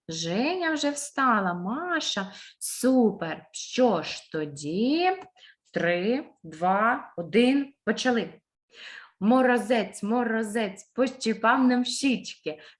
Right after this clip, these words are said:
Теплі валянки у нас, шубки, рукавички. Ну, давайте ще раз. Всі-всі роблять. Готові? Три, два, один.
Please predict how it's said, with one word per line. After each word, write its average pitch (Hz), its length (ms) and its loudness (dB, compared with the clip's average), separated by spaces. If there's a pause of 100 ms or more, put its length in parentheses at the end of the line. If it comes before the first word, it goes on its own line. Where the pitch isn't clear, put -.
(120)
Теплі 240 380 2
валянки 233 800 2
у 196 180 -4
нас, 247 480 0
шубки, - 640 -6 (1500)
рукавички. 359 1600 0 (460)
Ну, 180 200 -2
давайте 208 520 0
ще 185 420 -2
раз. 175 260 0
Всі-всі 294 720 0
роблять. 170 580 -2
Готові? 214 720 0
Три, 214 440 -4
два, 196 500 0
один. 202 380 0